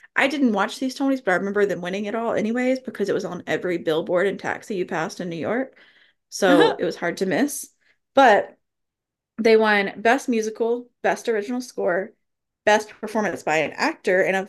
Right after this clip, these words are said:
Speaker 1: Featured Role, which was Andre de Shields, Best
Speaker 2: Of
Speaker 1: Scenic
Speaker 2: course.
Speaker 1: Design, Rachel Hau-, Hauck. Is that how you say her name? H A U C K?
Speaker 2: Probably.
Speaker 1: I've, I've heard her name before. Um, Best Lighting, Bradley King. Best Sound Design, Nevin Steinberg and Jessica Paz.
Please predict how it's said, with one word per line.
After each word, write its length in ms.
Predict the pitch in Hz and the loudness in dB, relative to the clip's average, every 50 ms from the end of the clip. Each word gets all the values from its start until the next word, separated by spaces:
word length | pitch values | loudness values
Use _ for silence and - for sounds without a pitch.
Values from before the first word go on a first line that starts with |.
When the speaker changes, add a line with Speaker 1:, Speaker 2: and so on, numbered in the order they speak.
| _ _ - | _ _ -10
Speaker 1:
Featured 360 | 247 233 - 233 185 180 - | -10 -6 -2 -2 -2 -2 -2
Role, 260 | 180 165 175 196 220 | -2 -2 -2 -2 -2
which 140 | 214 202 - | -4 -4 -4
was 120 | 202 208 | -4 -6
Andre 320 | - - 123 - - 120 170 | -6 -8 -10 -8 -6 -6 -4
de 100 | 233 262 | -4 -4
Shields, 500 | - - - - - 254 - - - _ _ _ _ _ _ _ _ _ _ _ _ - | -4 -4 -6 -4 -4 -4 -4 -6 -16 _ _ _ _ _ _ _ _ _ _ _ _ 4
Best 220 | 196 190 208 208 | 4 4 4 4
Speaker 2:
Of 40 | - | 0
Speaker 1:
Scenic 180 | 226 208 196 - | 0 0 0 -2
Speaker 2:
course. 60 | - | -4
Speaker 1:
Design, 500 | 208 - - 170 170 180 208 240 247 - _ _ _ _ - | -4 0 0 2 2 2 0 -2 -4 -6 _ _ _ _ -4
Rachel 280 | - 151 - 240 233 240 | -4 -4 -2 -2 -4 -2
Hau-, 300 | - 202 185 - - - - - - - - | 0 -2 -2 -4 -4 -14 -20 -20 -20 -12 -4
Hauck. 340 | - 254 285 302 - - - - - _ _ _ _ _ _ | -2 -2 -2 -2 -4 -8 -20 -20 -20 _ _ _ _ _ _
Is 60 | - | -6
that 100 | 208 214 | -4 -2
how 60 | 240 | -2
you 60 | 240 | -2
say 120 | 240 247 240 | -2 -2 -4
her 80 | 240 | -4
name? 240 | 240 233 233 233 226 | -2 -2 -4 -4 -4
H 180 | - 208 214 214 | -4 -6 -2 0
A 80 | 214 214 208 208 | 0 0 2 0
U 80 | 214 | -2
C 140 | 208 - 220 | -2 -4 -8
K? 360 | 220 - 220 226 226 247 247 _ _ _ _ _ _ _ _ _ _ _ _ _ _ _ _ _ _ _ _ _ _ _ _ - | -8 -6 -4 -4 -4 -6 -10 _ _ _ _ _ _ _ _ _ _ _ _ _ _ _ _ _ _ _ _ _ _ _ _ -8
Speaker 2:
Probably. 400 | 185 180 165 156 151 156 160 190 | -8 -6 -6 -8 -10 -8 -2 0
Speaker 1:
I've, 180 | 220 233 226 - _ _ _ _ _ _ - - | 0 0 0 -4 _ _ _ _ _ _ -2 0
I've 140 | 202 202 | 0 2
heard 160 | 202 269 269 277 | 4 4 4 4
her 100 | 240 185 | 4 0
name 200 | 180 175 170 - | 0 -2 -2 -4
before. 580 | 156 - - - 139 107 143 131 131 - _ _ _ _ _ - | -6 -8 -6 -4 -2 -2 -2 -2 -4 -6 _ _ _ _ _ -2
Um, 340 | 208 202 185 175 165 156 139 | 0 2 2 2 2 0 -2
Best 300 | - - 190 220 240 - | 2 4 2 2 4 2
Lighting, 380 | 233 214 208 208 208 208 208 208 | 2 4 4 4 2 0 -2 0
Bradley 320 | 190 156 160 160 - 190 | 0 0 0 0 -2 -4
King. 460 | - 269 - 311 302 302 302 294 277 | -6 -4 -6 -4 -2 -2 0 0 0
Best 240 | 254 220 196 202 202 - | 0 0 -2 -2 -4 -6
Sound 240 | 220 214 214 208 | -4 -4 -4 -4
Design, 540 | 208 214 214 220 208 208 208 208 208 208 208 - _ _ _ _ - - | -4 -4 -2 -2 -2 -2 -2 -2 -4 -4 -6 -8 _ _ _ _ -6 -4
Nevin 260 | 180 175 185 185 190 | -2 -2 -2 -2 -6
Steinberg 540 | - - 156 156 160 - _ - 151 143 180 | -4 -2 -2 -2 -4 -6 _ -8 -6 -6 -6
and 80 | 185 | -6
Jessica 260 | - 117 - - - | -8 -8 -8 -10 -14
Paz. 500 | - - - 226 233 226 220 220 220 - | -14 -12 -8 -4 -2 -2 -2 -2 -4 -6